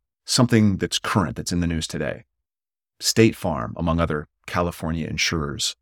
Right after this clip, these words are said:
are in the news recently. So I recently read an article, I think it was The Atlantic, that took insurance companies to task for writing policies to support businesses potentially enhancing climate change while refusing to write policies to protect homeowners.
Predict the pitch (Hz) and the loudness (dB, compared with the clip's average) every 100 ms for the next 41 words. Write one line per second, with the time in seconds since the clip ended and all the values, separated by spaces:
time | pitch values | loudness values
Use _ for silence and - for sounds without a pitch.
0 | - - 78 73 73 69 - 76 69 - | -12 -6 -4 -2 -4 -6 -6 -8 -8 -12
1 | - - _ _ _ _ _ _ _ _ | -16 -20 _ _ _ _ _ _ _ _
2 | - 87 - 110 147 143 - 104 98 92 | -8 -8 2 4 6 6 2 2 2 2
3 | 67 76 82 78 82 87 _ - - 85 | 0 -2 -4 -8 -10 -12 _ -16 -12 -10
4 | 82 82 76 73 65 62 - - _ - | -8 -8 -6 -4 -4 -6 -12 -20 _ -14
5 | - 110 92 87 127 123 - 90 95 - | -4 -2 0 2 2 2 0 -2 -2 -2
6 | 90 - 67 65 - 82 82 82 78 - | -6 -4 -6 -8 -12 -8 -6 -4 -4 0
7 | 117 120 110 104 - 92 95 87 78 101 | 2 2 0 -2 -2 -4 -4 -6 0 4
8 | 190 123 87 78 95 - - _ - - | 6 6 4 0 -4 -6 -12 _ -8 -2
9 | 98 95 95 87 82 - 85 - 95 90 | -2 0 0 0 0 -2 -4 -2 -2 -2
10 | - 60 69 85 87 90 85 - 160 175 | -4 -6 -8 -6 -2 -2 -2 0 2 2
11 | 127 107 87 80 78 - 76 - 73 - | 2 2 0 -2 -4 -6 -10 -8 -10 -4
12 | 92 80 73 - - | -2 -2 -4 -12 -16